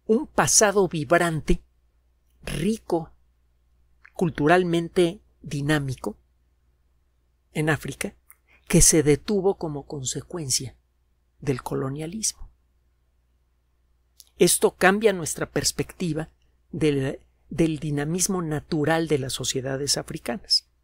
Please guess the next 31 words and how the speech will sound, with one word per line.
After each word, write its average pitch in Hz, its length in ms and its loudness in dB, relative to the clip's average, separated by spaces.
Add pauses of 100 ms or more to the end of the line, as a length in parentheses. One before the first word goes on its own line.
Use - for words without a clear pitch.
(140)
y 185 200 4
eso 202 180 4
por 170 240 -4
sí 180 100 -4
mismo 170 380 -2 (300)
tiene 156 340 2
gran 139 280 -6
valor 127 280 -10
social. 170 400 -6 (560)
Revela 196 540 4
también, 156 720 0 (120)
porque - 220 -6
hay 180 140 -2
otros - 300 -2
ejemplos 160 600 -6 (520)
parecidos 151 500 2
en 147 80 0
distintas 160 460 -6
partes 160 340 -4
del 151 120 -2
mundo, 165 220 -2
aunque 131 220 -6
no 135 140 -6
tan 151 160 -4
claros, 151 380 -4
porque - 260 -14
no 147 80 -8
ha 143 40 -8
habido 131 200 -8
tanta 139 260 -8
investigación 170 640 -6